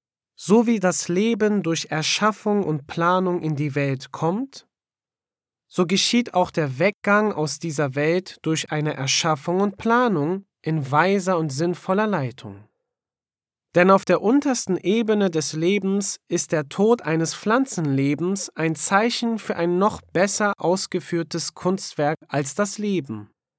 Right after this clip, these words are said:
Denn obwohl der Tod von Früchten, Kernen und Körnern äußerlich als Zerfall, Auflösung, Fäulnis erscheint,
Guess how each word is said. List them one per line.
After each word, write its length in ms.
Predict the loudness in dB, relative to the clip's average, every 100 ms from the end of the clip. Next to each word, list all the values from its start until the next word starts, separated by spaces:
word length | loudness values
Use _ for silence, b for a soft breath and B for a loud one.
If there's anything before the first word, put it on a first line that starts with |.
| _ _ _ _ _ _ _ _ _ _ _ _ _ _ _ 0
Denn 140 | 4
obwohl 400 | 4 4 4 4
der 180 | 4 0
Tod 320 | 0 2 2
von 240 | 2 -2 -2
Früchten, 760 | -4 -2 0 0 -8 -10 -12 -16 _ _ _ _ _ -8
Kernen 480 | 2 4 6 4 4
und 200 | 2 -2
Körnern 600 | -2 2 2 0 -6 -12 _ _
äußerlich 640 | 4 4 4 0 0 -2 -4
als 260 | -6 -4
Zerfall, 640 | -4 -6 -2 0 0 -2 -10 _ _ _ _
Auflösung, 840 | 4 4 2 0 0 0 -4 -10 -14 _ _ _
Fäulnis 760 | 2 4 6 4 2 -2 -4
erscheint, 760 | -8 -6 -2 -2 0 -2 -6